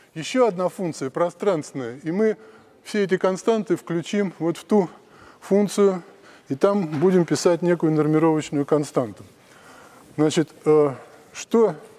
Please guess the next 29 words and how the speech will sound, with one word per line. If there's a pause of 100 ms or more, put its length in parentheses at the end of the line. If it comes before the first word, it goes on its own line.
(500)
что
у
нас
такое
здесь?
Смотрите, (480)
э,
я (160)
на
одной
из
первых
лекций
вам
говорил, (300)
что
мы
волну
де
Бройля, (400)
волну
де
Бройля
пишем (140)
вот
в
таком
виде.
Е,